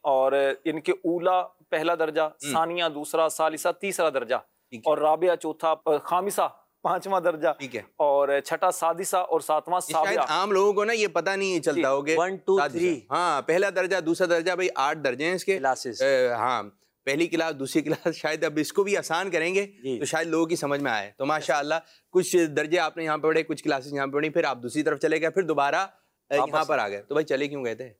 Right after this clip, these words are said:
Speaker 1: کوئی مسائل ہو گئے تھے۔
Speaker 2: اچھا جی، ہو جاتے ہیں مسائل وغیرہ۔
Speaker 3: جیسے باپو اندر کی باتیں نکلوانا چاہتے ہیں۔
Speaker 2: آپ نہیں نکالیں؟
Speaker 1: ظاہر
Speaker 2: یہ بات یہ،
Speaker 1: ہر،
Speaker 2: اگر کوئی
Speaker 1: ہر بات
Speaker 2: نکلوا بھی
Speaker 1: بتانے
Speaker 2: رہا ہے
Speaker 1: والے،
Speaker 2: تو
Speaker 1: ہر
Speaker 2: آپ
Speaker 1: بات
Speaker 2: نہیں
Speaker 1: بتانے
Speaker 2: نکالیں۔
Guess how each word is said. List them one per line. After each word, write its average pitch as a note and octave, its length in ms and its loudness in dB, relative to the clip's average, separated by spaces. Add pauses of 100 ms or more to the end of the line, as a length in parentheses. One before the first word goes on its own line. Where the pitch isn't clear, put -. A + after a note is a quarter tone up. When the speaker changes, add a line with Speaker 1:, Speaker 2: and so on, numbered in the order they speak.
(580)
Speaker 1:
کوئی A3+ 140 -6
مسائل G#3 320 0
ہو G#3+ 120 4
گئے G3 80 0
تھے۔ G3 120 -12
Speaker 2:
اچھا B2+ 600 -4
جی، G#2+ 60 -4 (560)
ہو D#3+ 80 2
جاتے D3+ 300 0
ہیں D3 100 0
مسائل C#3+ 380 -2
وغیرہ۔ C3+ 340 0
Speaker 3:
جیسے B2+ 160 -4
باپو C3+ 380 0
اندر C#3 220 0
کی D3+ 160 -4
باتیں C#3 240 0
نکلوانا C3 440 -2
چاہتے G2+ 400 -10
ہیں۔ F#2+ 200 -14 (1160)
Speaker 2:
آپ E3 200 -2
نہیں D#3 180 -2
نکالیں؟ E3+ 380 -4 (800)
Speaker 1:
ظاہر A2+ 280 -12
Speaker 2:
یہ A2+ 160 0
بات D#3 260 0
یہ، G3 80 2
Speaker 1:
ہر، - 60 2
Speaker 2:
اگر C#3+ 260 -2
کوئی E3 180 0
Speaker 1:
ہر - 40 -4
بات E3 220 0
Speaker 2:
نکلوا C#3+ 160 0
بھی F3 80 -2
Speaker 1:
بتانے G#3 140 -2
Speaker 2:
رہا E3+ 80 2
ہے F3+ 60 -2
Speaker 1:
والے، A3+ 140 -10 (240)
Speaker 2:
تو D#3+ 100 2
Speaker 1:
ہر D#3+ 40 2
Speaker 2:
آپ F3+ 100 0
Speaker 1:
بات F3+ 160 2
Speaker 2:
نہیں G#3+ 100 0
Speaker 1:
بتانے A#3 140 0
Speaker 2:
نکالیں۔ F3+ 260 -2